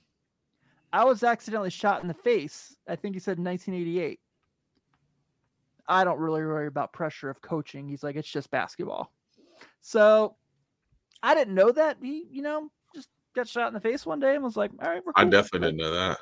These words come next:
Speaker 1: Yeah. Um, but,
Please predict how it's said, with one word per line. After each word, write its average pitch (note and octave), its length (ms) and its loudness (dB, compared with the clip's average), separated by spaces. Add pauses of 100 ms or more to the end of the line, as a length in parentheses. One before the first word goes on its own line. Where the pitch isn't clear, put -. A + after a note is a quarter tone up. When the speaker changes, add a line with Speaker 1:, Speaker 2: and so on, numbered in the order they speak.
(760)
Speaker 1:
Yeah. E3+ 320 0 (420)
Um, D3 520 -4 (1300)
but, E3+ 340 2